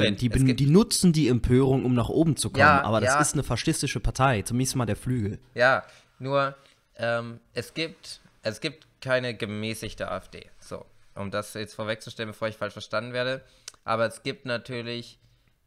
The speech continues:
Speaker 1: ähm, Landesverbände, die noch krasser rechtsradikal sind und manche, die weniger sind. So, ich weiß jetzt nicht, welches der A-F-D-Landesverband der am wenigsten rechtsradikal ist. Natürlich immer noch viel zu viel ist, aber sagen wir jetzt mal irgendwie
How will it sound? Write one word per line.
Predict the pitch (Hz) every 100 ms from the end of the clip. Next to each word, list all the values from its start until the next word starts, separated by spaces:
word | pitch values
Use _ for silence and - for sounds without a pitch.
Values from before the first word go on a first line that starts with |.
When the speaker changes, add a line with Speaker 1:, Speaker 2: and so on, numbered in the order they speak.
| _ -
Speaker 1:
ähm, | 110 107 107 107 104 104 - -
Landesverbände, | 101 113 123 - - 107 110 110 104
die | 107 101 101
noch | 110 110 117 -
krasser | - 113 - 110
rechtsradikal | 107 - 110 101 - 101 98
sind | 104 101
und | - 98
manche, | 95 -
die | 98 92
weniger | 90 87 90
sind. | - - _ _ _ _
So, | 113
ich | 101
weiß | 107 110
jetzt | 113 -
nicht, | 107 - 95 87
welches | 101 107 104
der | 101 101
A-F-D-Landesverband | 98 - 104 101 104 104 - 101 101 101
der | - -
am | 110 - -
wenigsten | - - 107 104 107 120 127 120 127
rechtsradikal | 117 120 - 117 113 127 117 123
ist. | 170 - _ _ _ _ _
Natürlich | 92 - 98
immer | 104
noch | 104
viel | -
zu | 107
viel | - 120
ist, | 131 -
aber | 101 107
sagen | 107 117
wir | 113
jetzt | 104 -
mal | 110 107 -
irgendwie | 104 101 98